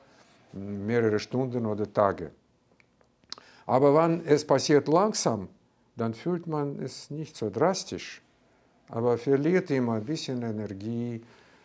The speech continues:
Vergesslichkeit entsteht, ja, der kann nicht seine professionelle, so berufliche Dinge so machen. Und so kommt zu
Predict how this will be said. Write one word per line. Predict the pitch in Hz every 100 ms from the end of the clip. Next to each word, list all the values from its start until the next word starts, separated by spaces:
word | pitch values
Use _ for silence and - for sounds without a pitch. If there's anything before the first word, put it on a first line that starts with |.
| _
Vergesslichkeit | 143 127 123 120 123 117 - - 117 113 113 113
entsteht, | 113 - - 117 117 113 113
ja, | 110 113 110
der | 110
kann | 110 127 123
nicht | 127 127 - _ _ _ _
seine | - 120 117
professionelle, | 113 113 - 107 - 117 113 117 113 107 104 - _ _ -
so | - - 104 98 98 107 104
berufliche | 107 107 110 113 107 107
Dinge | 104 110 110 110 113 113
so | - 110
machen. | 113 107 98 110 104 _ _ _
Und | 127 123
so | - 190
kommt | 196 170 180
zu | 175